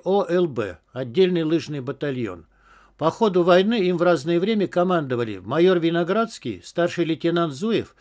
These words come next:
капитан Алябышев. Последним командиром сто девяносто первого О Л Б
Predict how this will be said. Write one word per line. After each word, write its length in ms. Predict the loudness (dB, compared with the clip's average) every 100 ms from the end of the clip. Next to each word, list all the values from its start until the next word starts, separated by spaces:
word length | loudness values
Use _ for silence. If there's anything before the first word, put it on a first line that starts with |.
| -20 -12
капитан 520 | -10 -6 -2 0 2
Алябышев. 720 | 2 2 2 -2 -8 -12 -16 _ _ _ _ _
Последним 540 | -6 -4 2 2 4 0
командиром 600 | 0 0 0 0 0 -2
сто 200 | 0 -2
девяносто 520 | 0 -2 -2 -4 -6
первого 560 | -2 2 2 2 0 -2
О 160 | -4 -2
Л 140 | -2
Б 260 | -2 -2